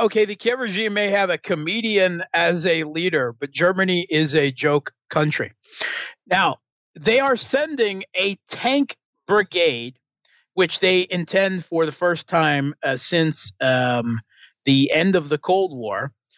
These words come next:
uh, violating conventional armed forces in Europe, other treaties,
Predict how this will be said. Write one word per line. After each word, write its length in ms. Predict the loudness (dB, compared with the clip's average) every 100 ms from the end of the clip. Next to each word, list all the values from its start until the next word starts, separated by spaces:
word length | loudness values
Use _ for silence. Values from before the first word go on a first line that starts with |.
| _ _
uh, 300 | -2 0 0
violating 920 | 0 2 2 2 2 0 -2 -4 -6 -10
conventional 460 | -6 -4 -4 -2
armed 160 | -2 -2
forces 400 | -2 -2 -4 -6
in 80 | 2
Europe, 320 | 4 4 2
other 220 | 0 -2
treaties, 580 | -2 -2 0 0 -2